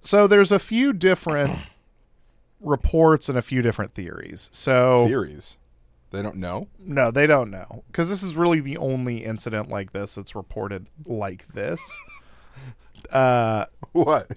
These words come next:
Speaker 2: Nobody else has a meat incident?
Speaker 1: <laughs> Well, like a raining frogs or something, it's like, oh, well, you know, could have been a water funnel, you know, like, there are some explanations for that, but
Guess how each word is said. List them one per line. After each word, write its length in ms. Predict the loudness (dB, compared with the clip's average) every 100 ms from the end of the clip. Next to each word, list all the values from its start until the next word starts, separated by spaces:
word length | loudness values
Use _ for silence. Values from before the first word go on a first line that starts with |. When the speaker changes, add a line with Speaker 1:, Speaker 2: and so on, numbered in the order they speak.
| -14
Speaker 2:
Nobody 400 | -6 -4 -2 -2
else 220 | -4 -4
has 180 | -6 -4
a 60 | -6
meat 200 | -6 -6
incident? 440 | -4 0 0 6 6 10
Speaker 1:
<laughs> 760 | 8 8 6 8 8 8 8 6 6 -10 -10 -20 0
Well, 160 | 6 8
like 180 | 10
a 60 | 8
raining 400 | 4 2 2 0
frogs 420 | 2 4 6 4
or 80 | -2
something, 380 | 0 -2 0 -4
it's 140 | -2
like, 140 | -2 4
oh, 320 | 6 8 8
well, 280 | 8 6 6
you 100 | 2
know, 220 | 0 -2
could 140 | -2 -2
have 60 |
been 120 | 0 0
a 40 |
water 380 | 0 -2 -2 -4
funnel, 340 | -6 -6 -6
you 60 | -10
know, 240 | -8 -10 -10
like, 300 | -10 -10 -12 _ _ _ _ _ -10
there 400 | 0 2 4 2
are 280 | 0 -2 -4
some 300 | -6 -6 -6
explanations 800 | -10 -10 -8 -8 -8 -10 -12 -10
for 160 | -6
that, 280 | -4 -4 -2
but 180 | -6